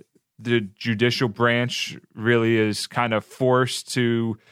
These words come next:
truly stay in their own lane, I think, more than the other two branches, just because they can't generally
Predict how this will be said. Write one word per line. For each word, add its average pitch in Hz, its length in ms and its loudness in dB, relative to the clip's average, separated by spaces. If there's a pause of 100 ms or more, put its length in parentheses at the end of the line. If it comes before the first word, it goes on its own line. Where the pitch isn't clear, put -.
(200)
truly 165 300 6
stay 143 260 0
in 135 80 0
their 135 160 2
own 135 180 0
lane, 127 160 2
I 127 80 2
think, 117 220 -4
more 120 200 2
than 117 200 0
the 107 160 0
other 107 200 0
two 117 220 -6
branches, 110 600 -2 (400)
just 123 240 0
because 117 440 0 (200)
they 120 280 0
can't - 460 -4
generally 120 720 2